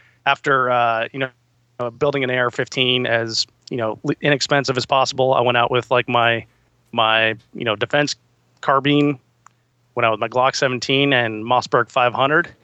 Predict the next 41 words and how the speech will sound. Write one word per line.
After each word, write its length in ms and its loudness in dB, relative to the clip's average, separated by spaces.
and 200 -4
that 100 2
was, 120 -2
like, 160 0
two 140 -4
thousand 340 0
eleven. 460 0
And, 280 0
uh, 220 2
I 20 0
went 160 0
out 80 0
with 100 -2
a 40 0
couple 260 0
buddies, 400 0
and 100 -6
we 80 -2
kinda 220 0
used 260 -2
it 160 -2
as, 340 0
like, 160 -4
practical 460 0
training 480 -2
for 460 2
defensive 400 0
purposes. 580 0
And 480 2
I 80 4
was 160 2
absolutely 500 0
hooked, 400 -2
and 440 2
I 100 2
turned 240 2
into, 960 -2
like, 140 0
a 40 -2
complete 300 0
gamer. 340 0